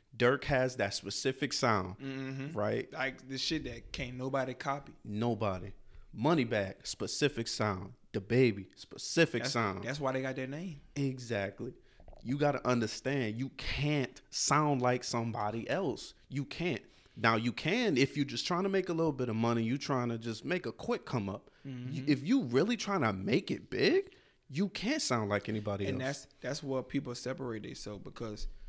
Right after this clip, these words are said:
Speaker 2: sometimes it's, like I said, when we talked about earlier, it's just about the money.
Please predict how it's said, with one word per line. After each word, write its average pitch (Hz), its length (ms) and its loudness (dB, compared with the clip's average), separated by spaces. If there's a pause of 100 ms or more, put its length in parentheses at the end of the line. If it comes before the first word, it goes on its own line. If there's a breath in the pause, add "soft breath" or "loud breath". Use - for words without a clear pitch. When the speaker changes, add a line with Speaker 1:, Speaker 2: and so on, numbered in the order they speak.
(180 soft breath)
Speaker 2:
sometimes 135 640 0
it's, 120 340 -4
like 120 160 0
I 120 40 0
said, 143 400 0
when 139 140 0
we 139 80 4
talked 131 220 2
about 123 120 -2
earlier, 135 340 2
it's 123 200 -8
just - 260 -6
about 123 300 -2
the 131 80 -12
money. 135 400 -4